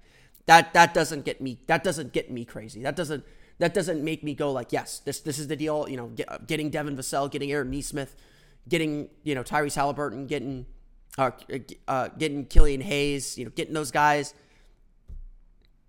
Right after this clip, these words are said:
It, it, that does, that doesn't do it for me. It, it,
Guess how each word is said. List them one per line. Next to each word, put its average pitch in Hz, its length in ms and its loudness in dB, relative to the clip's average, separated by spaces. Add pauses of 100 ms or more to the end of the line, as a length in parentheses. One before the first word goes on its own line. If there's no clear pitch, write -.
(1040)
It, 156 160 -6
it, 156 160 -4
that 175 180 0
does, 170 160 4
that 175 220 0
doesn't 143 260 0
do 127 140 -4
it - 80 -16
for 101 100 -18
me. 127 200 -18 (2500)
It, - 160 -10
it, - 180 -2